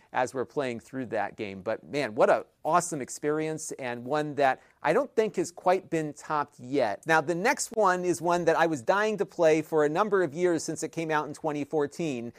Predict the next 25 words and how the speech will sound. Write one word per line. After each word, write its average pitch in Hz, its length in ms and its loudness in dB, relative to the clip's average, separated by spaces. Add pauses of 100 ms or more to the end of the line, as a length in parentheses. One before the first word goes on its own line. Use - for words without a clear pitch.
(280)
and 151 160 -4
that 190 280 4
is 196 160 2
Star 190 340 4
Wars 185 380 2
Battle 170 400 6
Pod. 110 400 0
I 131 80 0
finally 226 460 2
got 185 180 4
a 175 40 0
chance 170 360 -4
to 156 100 -6
play 170 300 2
it 160 120 6
on 151 200 -4
one 160 140 0
of 139 120 -6
my 147 160 -4
C 170 400 -8
E 160 60 2
S 165 180 2
trips - 320 -4
to 147 120 -4
Vegas. 117 680 -2